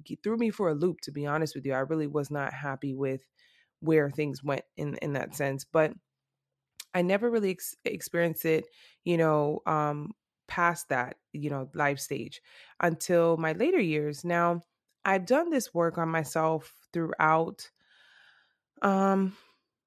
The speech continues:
I've done this work on myself as far as being more enlightened of who I am, where do I wanna go, what matters to me, w-, how things are playing out, my relationship with the universe, my relationship with God.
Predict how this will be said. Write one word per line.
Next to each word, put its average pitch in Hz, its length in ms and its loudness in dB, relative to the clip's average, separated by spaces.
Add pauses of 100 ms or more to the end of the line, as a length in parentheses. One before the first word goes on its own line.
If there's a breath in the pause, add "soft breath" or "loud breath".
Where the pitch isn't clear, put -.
(380)
I've 180 260 -2
done 240 180 6
this 269 180 2
work 196 200 2
on 190 100 2
myself 170 640 2
as 180 140 -2
far 170 240 2
as 160 220 0
being 180 280 -2
more 170 160 0
enlightened 160 560 -2
of 156 120 -4
who 151 160 -6
I 151 100 0
am, 170 480 -2
where 156 240 2
do 151 160 -2
I 151 100 0
wanna 151 260 -4
go, 165 380 4
what 151 380 -2
matters 160 400 0
to - 80 -4
me, 160 400 -2
w-, 165 240 -10
how 156 240 0
things 160 260 -4
are 160 60 -2
playing 156 320 -2
out, 160 240 0
my 151 80 -2
relationship 156 580 -2
with 156 120 -6
the 156 60 -2
universe, 160 520 2
my 156 80 -2
relationship 151 540 -4
with 151 180 -8
God. 170 440 2